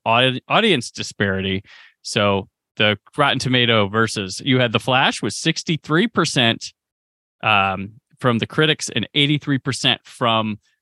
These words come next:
uh, audiences. I had Little Mermaid with sixty-seven percent critics and ninety-four audience. So I took that one as well.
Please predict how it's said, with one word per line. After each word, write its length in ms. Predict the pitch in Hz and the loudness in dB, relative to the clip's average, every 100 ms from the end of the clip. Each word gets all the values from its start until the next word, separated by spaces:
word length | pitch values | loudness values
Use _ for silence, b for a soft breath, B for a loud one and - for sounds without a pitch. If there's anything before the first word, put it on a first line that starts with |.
| _ _ 117 | _ _ -2
uh, 420 | 101 92 92 87 - | 2 2 0 -2 -2
audiences. 680 | 175 214 214 226 208 196 - - | 0 0 0 0 -2 -2 -10 -2
I 140 | 175 | 0
had 240 | 202 196 175 | 2 0 0
Little 280 | 196 185 147 | 0 0 0
Mermaid 640 | 151 202 330 247 147 131 | -2 -2 -2 0 0 0
with 180 | 123 120 | -2 -6
sixty-seven 1080 | - 277 269 - 156 143 - - 202 196 180 | -6 -8 -8 -8 -8 -6 -6 -2 0 0 -2
percent 560 | 160 139 131 117 110 - _ | -2 -2 2 2 0 -8 _
critics 560 | - 135 120 113 - - _ | -2 0 2 0 -6 -14 _
and 300 | 107 101 110 | -4 -2 -2
ninety-four 680 | 117 147 185 165 131 117 101 | 0 2 2 0 -2 -2 -2
audience. 440 | 95 101 101 98 - | 0 -2 -4 -6 -6
So 180 | - 92 | -4 -2
I 120 | 143 | -2
took 240 | - 156 | -2 -6
that 240 | - 160 - | -2 -2 0
one 300 | 113 101 104 _ - | 0 0 -2 _ -8
as 120 | 104 | -6
well. 160 | 98 | -6